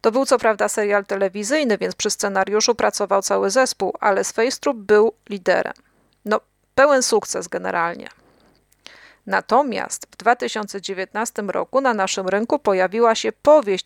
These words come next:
autorstwa pana Sveistrupa pod tytułem Kasztanowy ludzik.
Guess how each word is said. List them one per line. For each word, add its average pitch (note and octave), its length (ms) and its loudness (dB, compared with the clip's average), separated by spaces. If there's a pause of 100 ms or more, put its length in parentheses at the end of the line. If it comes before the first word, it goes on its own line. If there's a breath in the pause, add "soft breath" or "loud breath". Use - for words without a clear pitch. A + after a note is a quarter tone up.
autorstwa G3 880 -2 (120)
pana F#3 240 -2
Sveistrupa G3 760 -2
pod - 280 -6
tytułem B3+ 480 0 (180)
Kasztanowy G#3 720 0
ludzik. G#3+ 600 -2